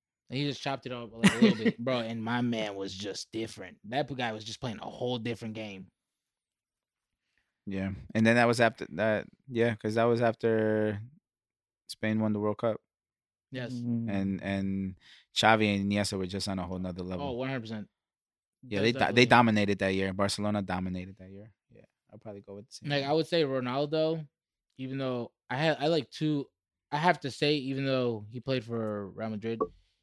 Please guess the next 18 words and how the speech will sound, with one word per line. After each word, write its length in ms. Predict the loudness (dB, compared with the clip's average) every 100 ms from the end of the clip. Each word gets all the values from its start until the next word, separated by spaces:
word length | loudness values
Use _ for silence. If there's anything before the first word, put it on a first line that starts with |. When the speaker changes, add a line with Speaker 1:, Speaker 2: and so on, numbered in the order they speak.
| _ -4
Speaker 1:
his 140 | -4 -4
era 540 | 0 2 2 0 -4 -8 _ _ _ _ -14
before 380 | -14 -8 -4 -2
he 120 | -2
left 340 | -2 -4 -6 _ _ _ _ _
Man 360 | -6 -2 -2 -2
U, 340 | -4 -6 -8 -12 _ _ _ _ _ _ _ -18
that 120 | -16
motherfucker 760 | -14 -16 -18 _ -20 -18 -16 -14 -14
was 140 | -14 -12
different. 380 | -12 -10 -12 -16 _ _ _ _ -12
That 100 | -8
was 120 | -8 -6
oh 160 | -6
eight, 140 | -4 -6
oh 80 | -6
nine. 380 | -4 -6 -8 -12 _ _ _ _ _
Speaker 2:
Mm-hmm. 440 | -6 -4 -2 -4